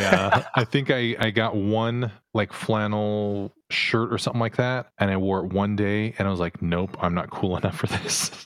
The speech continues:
Speaker 1: <laughs>
Speaker 2: Maybe I shouldn't say plenty. I act like that's my whole wardrobe, and I have, like,
Speaker 1: <laughs>
Speaker 2: flannel pants and stuff. I, I have, like, <laughs> two or three flannel shirts that I wear, u-, usually just on the weekend, but I do still fit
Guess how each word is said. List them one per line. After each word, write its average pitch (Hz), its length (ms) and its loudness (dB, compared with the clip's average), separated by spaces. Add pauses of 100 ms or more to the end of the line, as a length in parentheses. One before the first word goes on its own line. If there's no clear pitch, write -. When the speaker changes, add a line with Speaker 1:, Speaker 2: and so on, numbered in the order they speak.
(220)
Speaker 1:
<laughs> - 240 -6
Speaker 2:
Maybe 214 200 6
I 175 60 4
shouldn't 147 260 2
say 117 160 4
plenty. 104 360 2
I 92 100 4
act 110 240 2
like 110 140 2
that's 104 200 2
my 98 120 4
whole 98 220 4
wardrobe, 98 580 4
and 92 100 2
I 87 80 4
have, 95 220 2
like, - 200 4 (260)
Speaker 1:
<laughs> - 280 -2
Speaker 2:
flannel 131 360 4
pants 113 400 0
and 113 120 0
stuff. 123 360 2
I, 170 120 4 (280)
I 160 120 4
have, 165 220 2
like, 117 200 2 (560)
<laughs> - 600 -6
two 220 160 6
or 147 100 4
three 117 300 0
flannel 101 340 0
shirts - 380 -2
that 95 100 2
I 90 120 2
wear, 98 400 -2 (340)
u-, 131 80 2 (120)
usually 135 460 2
just 104 260 -2
on 101 120 0
the 98 80 -2
weekend, - 520 -4
but - 160 -2 (300)
I 131 120 6
do 127 120 -2
still 120 480 2 (240)
fit - 360 0